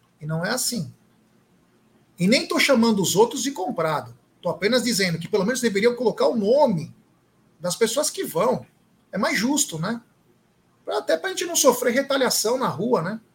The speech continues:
Você sai, você tenta trabalhar, você tenta fazer alguma coisa e ainda você é questionado,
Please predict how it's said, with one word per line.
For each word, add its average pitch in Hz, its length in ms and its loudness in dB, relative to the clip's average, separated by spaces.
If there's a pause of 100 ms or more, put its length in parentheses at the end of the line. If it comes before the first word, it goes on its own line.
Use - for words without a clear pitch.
(300)
Você 170 140 -8
sai, 226 240 0
você 180 100 -4
tenta 220 240 -4
trabalhar, 180 420 0
você - 100 -4
tenta 208 240 -4
fazer 185 240 -2
alguma 170 300 -4
coisa 226 400 -4 (320)
e 147 100 -2
ainda 226 260 2
você 254 180 0
é 240 40 -2
questionado, 214 1000 -4